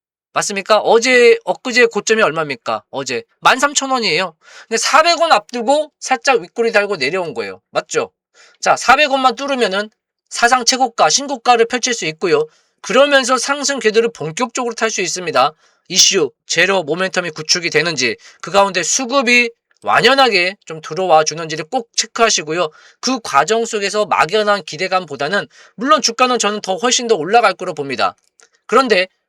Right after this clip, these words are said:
바로 갈 거냐, 가격 조정 눌렀다 갈 거냐, 이렇게 갈 거냐, 저렇게 갈 거냐, 차이는 분명히 있을 겁니다. 그 과정 속에서 단기적인 포지션,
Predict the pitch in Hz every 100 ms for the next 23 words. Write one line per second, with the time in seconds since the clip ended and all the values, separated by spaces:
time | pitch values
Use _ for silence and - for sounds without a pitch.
0 | _ - 151 240 262 185 190 220 165 170
1 | 113 _ _ - 139 160 226 240 226 175
2 | - - 131 233 - 285 160 - 240 180
3 | 170 - _ 143 233 226 214 190 180 226
4 | 185 190 214 185 165 165 165 - 269 262
5 | 233 165 175 117 160 156 151 120 113 151
6 | _ _ - - - 262 - 147 165 214
7 | 202 190 190 196 - 151 170 185 175 170
8 | 170 160 190 233